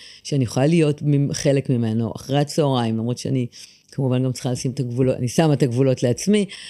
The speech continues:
אבל... אבל, אבל גם זה דבר מאוד מאוד משמעותי, לא להיות עם הדבר הזה לבד,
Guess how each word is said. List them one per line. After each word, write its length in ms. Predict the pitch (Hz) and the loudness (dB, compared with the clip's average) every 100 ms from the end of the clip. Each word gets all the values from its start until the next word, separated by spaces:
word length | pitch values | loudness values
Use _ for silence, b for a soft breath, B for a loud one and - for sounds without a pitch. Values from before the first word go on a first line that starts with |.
| B | B
אבל... 300 | 123 123 135 - B B B B B B 135 | -2 0 0 -2 B B B B B B -2
אבל, 280 | 120 127 - | 2 2 0
אבל 200 | 113 120 | 0 0
גם 240 | 123 160 | 2 2
זה 220 | 151 143 196 | 4 4 2
דבר 300 | 196 151 127 | 2 2 2
מאוד 300 | 113 113 113 | 2 0 2
מאוד 220 | 110 101 | 0 0
משמעותי, 580 | 110 - 107 101 127 107 | -4 -2 -2 -2 -2 0
לא 80 | 147 | 0
להיות 380 | 170 165 165 190 | 2 0 -2 0
עם 80 | |
הדבר 300 | 175 143 127 | 0 0 0
הזה 200 | 160 151 | 0 0
לבד, 500 | 131 104 101 170 196 | -2 -4 -4 -4 -2